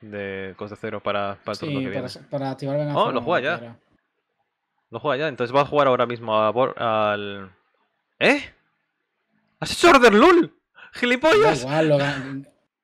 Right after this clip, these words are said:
Speaker 2: lo gana
Speaker 1: No,
Speaker 2: ahora,
Speaker 1: si
Speaker 2: ¿no?
Speaker 1: no tienes venganza,
Speaker 2: ¿O no?
Speaker 1: no tienes asalto.
Speaker 2: Ah, que el asalto no lo gana. Gana la capacidad de atacar, ¿no?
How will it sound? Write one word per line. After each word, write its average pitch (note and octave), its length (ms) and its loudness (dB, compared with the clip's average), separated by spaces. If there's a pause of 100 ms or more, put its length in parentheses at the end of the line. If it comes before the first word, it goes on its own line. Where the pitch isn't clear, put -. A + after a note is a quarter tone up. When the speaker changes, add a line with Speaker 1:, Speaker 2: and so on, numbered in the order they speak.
(260)
Speaker 2:
lo C#3+ 140 -10
gana B2 180 -10
Speaker 1:
No, A3 60 2 (120)
Speaker 2:
ahora, D#3+ 260 -6
Speaker 1:
si A3 80 -6
Speaker 2:
¿no? G#3+ 60 2
Speaker 1:
no G#3+ 80 0
tienes A3 180 0
venganza, G3+ 360 0
Speaker 2:
¿O - 20 0
no? G3+ 80 0
Speaker 1:
no - 20 0
tienes G3 180 -4
asalto. F#3+ 540 -4 (580)
Speaker 2:
Ah, D3+ 140 -6
que C#3+ 80 -2
el C#3 60 0
asalto D#3+ 300 -6
no D3 100 0
lo D3 100 2
gana. B2 320 -8
Gana E3+ 200 -2
la G#3+ 120 0
capacidad E3+ 320 -4
de E3+ 60 -2
atacar, C3 380 -8
¿no? G3 160 -14